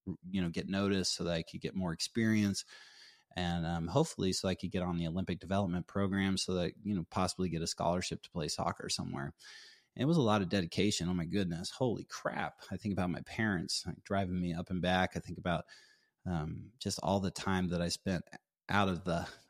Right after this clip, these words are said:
ordinary high school scene so that I could develop the skill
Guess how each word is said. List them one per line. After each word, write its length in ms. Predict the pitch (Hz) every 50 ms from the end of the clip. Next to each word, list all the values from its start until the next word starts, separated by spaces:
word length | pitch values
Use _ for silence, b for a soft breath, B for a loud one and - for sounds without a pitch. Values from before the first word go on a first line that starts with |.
| _ -
ordinary 480 | 110 113 107 98 95 90 85 80 82 82
high 260 | - - 104 92 92
school 360 | - - - 82 82 80 82
scene 560 | - - - - 123 117 107 101 92 90 92 -
so 240 | - - - - 92
that 180 | 87 92 92 90
I 200 | 90 92 92 92
could 420 | - - - 98 90 80 80 85
develop 320 | 95 87 104 104 104 87 -
the 100 | 85 -
skill 500 | - - - 156 143 - 85 85 82